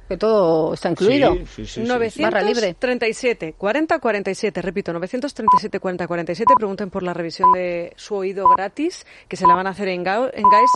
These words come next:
Speaker 3: y allí les van a determinar si necesitan, por ejemplo, un audífono totalmente sin compromiso.
Speaker 2: Vamos a ver, ¿cuál es nuestra posición oficial con respecto a la última tentativa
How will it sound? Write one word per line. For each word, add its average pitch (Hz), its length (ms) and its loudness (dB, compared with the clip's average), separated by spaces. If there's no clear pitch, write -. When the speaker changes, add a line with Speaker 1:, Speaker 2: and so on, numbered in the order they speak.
Speaker 3:
y 226 100 -4
allí 202 160 -4
les 247 160 -6
van 269 140 -8
a 285 40 -6
determinar 262 600 -8
si - 160 -14
necesitan, 214 420 -10
por 240 80 -8
ejemplo, 247 340 -6
un 339 340 0
audífono 214 800 -6
totalmente 202 420 -10
sin 208 160 -16
compromiso. 180 440 -20
Speaker 2:
Vamos 156 220 -6
a 123 80 -2
ver, 117 160 -6
¿cuál 214 180 -2
es 156 120 -8
nuestra 120 360 -8
posición 117 500 -8
oficial 120 580 -10
con 113 220 -12
respecto 120 800 -10
a 113 160 -10
la 110 140 -10
última 113 360 -12
tentativa 117 920 -12